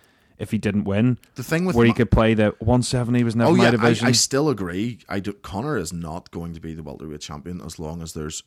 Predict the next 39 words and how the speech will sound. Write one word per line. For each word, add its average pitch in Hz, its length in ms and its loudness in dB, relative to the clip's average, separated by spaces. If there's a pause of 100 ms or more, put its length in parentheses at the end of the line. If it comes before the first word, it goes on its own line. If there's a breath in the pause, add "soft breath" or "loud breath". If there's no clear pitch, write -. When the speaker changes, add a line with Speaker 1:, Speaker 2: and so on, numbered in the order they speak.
(100)
Speaker 2:
Covingtons 87 580 -6
and - 80 -16
Speaker 1:
It 98 80 -12
might 98 220 0
be 185 140 -4
Speaker 2:
Usmans 113 60 4
Speaker 1:
an 101 60 2
Speaker 2:
and 98 160 2
Speaker 1:
interim 143 200 2
Speaker 2:
Whittlers. 110 120 0
Speaker 1:
champ. 147 260 -4 (140 loud breath)
Speaker 2:
He 104 100 -8
might 120 300 -4
be 117 80 -6
an 95 80 -4
interim 98 260 -8
champ, 123 300 -12 (100)
but 92 220 -6 (480)
the 107 100 -8
size 110 560 -2
thing 117 240 -8
doesn't 90 400 -8
matter 85 560 -6
as 82 320 -8
much 87 440 -10
because 87 340 -10
Masvidal 82 720 -10
isn't 92 180 -12
a 104 40 -10
wrestler. 127 400 -12 (760)
Speaker 1:
Yes, - 460 -2
that's 101 300 -8
true. 120 280 -4 (400)
That's 110 140 -6
true. 107 280 -2
Speaker 2:
And 120 160 -2
Masvidal, 104 520 -2
like, 92 420 -8
uh, 78 300 -10